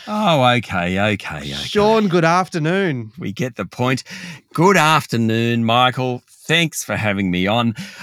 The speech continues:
Speaker 1: I'm not sure about that introduction, but I've gotta say, I have a real soft spot for media and marketing. Obviously, I've been in the media forever,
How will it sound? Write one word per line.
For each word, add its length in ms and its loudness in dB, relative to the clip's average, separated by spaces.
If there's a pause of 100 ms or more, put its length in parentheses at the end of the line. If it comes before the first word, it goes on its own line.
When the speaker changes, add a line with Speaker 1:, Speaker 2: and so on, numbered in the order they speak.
(180)
Speaker 1:
I'm 160 -2
not 160 0
sure 120 0
about 180 2
that 100 0
introduction, 560 2
but 100 0
I've 80 -2
gotta 140 -2
say, 100 0
I 80 4
have 140 0
a 40 -4
real 160 0
soft 300 -6
spot 260 -6
for 100 -6
media 340 0
and 80 0
marketing. 340 0
Obviously, 380 -4
I've 100 -4
been 140 -2
in 60 -2
the 40 -2
media 340 0
forever, 680 -4